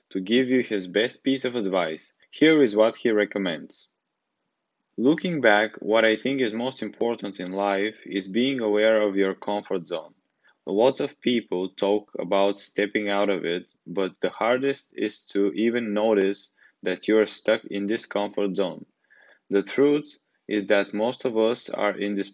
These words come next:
position without being aware of it. That's why it's extremely important to take an outside look at your life from time to time and analyze what you see. If you don't do this homework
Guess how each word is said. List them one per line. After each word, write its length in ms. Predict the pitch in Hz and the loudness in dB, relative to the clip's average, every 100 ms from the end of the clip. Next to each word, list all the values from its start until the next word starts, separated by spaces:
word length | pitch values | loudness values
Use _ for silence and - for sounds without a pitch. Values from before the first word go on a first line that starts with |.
| 95 | -6
position 640 | 92 113 - 117 131 127 | -4 -4 -4 -6 -6 -8
without 500 | - 90 87 107 113 | -4 -2 0 2 2
being 280 | 104 107 107 | 2 0 2
aware 420 | 98 95 98 87 | 2 2 2 0
of 100 | 80 | -4
it. 300 | 78 - - _ _ _ _ _ | -8 -10 -20 _ _ _ _ _
That's 300 | - 123 - | 0 0 0
why 280 | 117 101 107 | 0 2 2
it's 280 | 110 104 - | 0 -2 -4
extremely 520 | - - 110 120 131 | -8 -2 -2 0 -2
important 640 | 120 - 104 101 87 98 - - _ _ _ | -2 0 0 0 -6 -8 -12 -20 _ _ _
to 140 | 90 | -6
take 400 | 90 107 117 117 | -2 0 0 -2
an 160 | 98 98 | -6 -4
outside 480 | 98 113 - 120 113 | -2 -4 -2 0 2
look 340 | 98 101 104 | 4 4 2
at 220 | 98 - | -8 -2
your 160 | 101 101 | 0 2
life 360 | 104 101 82 - | 4 2 0 -4
from 280 | - 92 90 | -8 -6 -6
time 260 | - 104 104 | -4 -4 -4
to 120 | 90 | -10
time 460 | - 85 87 101 - | -8 -6 -6 -8 -8
and 160 | - - | -10 -4
analyze 840 | 110 127 120 101 101 107 113 - _ _ _ | -4 -2 0 2 2 0 -4 -14 _ _ _
what 280 | 82 104 110 | 2 2 4
you 100 | 113 | -2
see. 440 | 107 - 107 82 - _ _ | -2 -2 0 -2 -8 _ _
If 160 | 101 104 | -8 -2
you 100 | 98 | 2
don't 300 | 107 127 131 | 2 0 0
do 180 | 127 98 | 4 6
this 260 | 98 107 | 4 2
homework 540 | 95 92 87 85 107 | -2 -2 -2 -2 -4